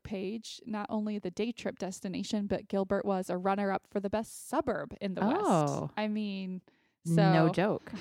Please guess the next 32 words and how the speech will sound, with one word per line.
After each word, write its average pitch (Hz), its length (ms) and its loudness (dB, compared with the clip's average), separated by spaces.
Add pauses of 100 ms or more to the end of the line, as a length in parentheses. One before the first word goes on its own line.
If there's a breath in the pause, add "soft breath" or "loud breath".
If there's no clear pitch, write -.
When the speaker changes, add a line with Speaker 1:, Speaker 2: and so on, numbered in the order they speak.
Speaker 1:
I 240 40 2
mean, 202 180 2
so 196 160 2
if 196 100 0
anyone 330 360 2
wants 226 180 0
to - 100 -4
come 247 240 0
be 226 160 0
our 185 100 6
Speaker 2:
Yeah. 202 200 10
Speaker 1:
actual 247 420 4
neighbor. 214 720 10
Speaker 2:
<laughs> - 40 -6
It's 202 200 4
a 175 40 8
good 190 220 8
place 254 300 4
to 277 80 8
live. 269 180 8
It's 151 140 6
not 214 180 8
Speaker 1:
<laughs> 254 60 4
Speaker 2:
just 254 120 6
us 240 180 4
saying 151 260 4
it. - 60 4
Speaker 1:
Yeah. 208 260 2 (320 loud breath)
Um, 240 240 0
so, 208 360 0
so 208 220 0
I'm, 196 160 -2